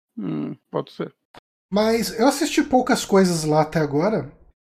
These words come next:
Speaker 2: E o que eu assisti lá foi essencialmente um daqueles desenhos de mil, eu assisti Steamboat Willie, que é o primeiro desenho do Mickey.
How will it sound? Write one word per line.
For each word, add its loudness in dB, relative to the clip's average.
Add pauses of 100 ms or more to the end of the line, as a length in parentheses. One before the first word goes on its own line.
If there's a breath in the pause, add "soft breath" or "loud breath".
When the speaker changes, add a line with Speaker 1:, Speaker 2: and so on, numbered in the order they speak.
(120)
Speaker 2:
E -2
o -6
que -2
eu 6
assisti -2
lá 0
foi 0
essencialmente 0
um 4
daqueles 2
desenhos 2
de -4
mil, 0 (380 loud breath)
eu 4
assisti 4
Steamboat 4
Willie, 2 (200)
que -6
é -2
o -2
primeiro 0
desenho 2
do -4
Mickey. -2